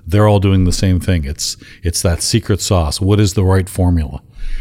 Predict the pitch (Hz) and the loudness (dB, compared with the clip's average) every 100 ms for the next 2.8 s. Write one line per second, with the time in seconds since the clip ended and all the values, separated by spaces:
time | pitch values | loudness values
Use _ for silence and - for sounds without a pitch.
0 | - - 98 95 92 92 87 - 104 110 | -6 0 2 4 4 2 -2 0 2 4
1 | 113 101 95 92 107 131 - 76 - - | 2 0 -2 -2 2 0 0 -6 -6 -14
2 | - - - _ _ 98 85 - | -20 -20 -20 _ _ 0 0 -4